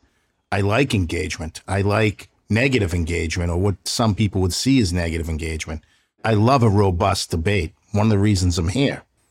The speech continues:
So, guys, if you wanna engage, please do so, but Marcus of Queensberry rules here. My email is barry at boston confidential dot net, and that is the platform to get a hold of me.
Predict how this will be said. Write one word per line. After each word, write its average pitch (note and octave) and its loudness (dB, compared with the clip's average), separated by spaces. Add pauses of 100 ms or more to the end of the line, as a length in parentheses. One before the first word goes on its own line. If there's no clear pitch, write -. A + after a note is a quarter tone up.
(240)
So, - 0
guys, A2+ 2
if G#2+ 0
you B2+ 2
wanna B2+ 2
engage, A2+ 0
please A#2+ 0
do A2+ 2
so, F#2 -2
but F#2 -2 (280)
Marcus B2+ 0
of A2+ -2
Queensberry G2 2
rules F#2 0
here. D#2+ -12 (440)
My G#2 0
email B2+ 4
is F#2 0
barry A2 0
at G2+ -4
boston G2+ -2
confidential F#2+ -2
dot F2 -4
net, D#2+ -6 (680)
and F#2 0
that A2+ 2
is B2 4
the G2 0
platform G2 0
to - -6
get F2 -2
a E2 -4
hold G#2+ 0
of G#2 2
me. G2+ 2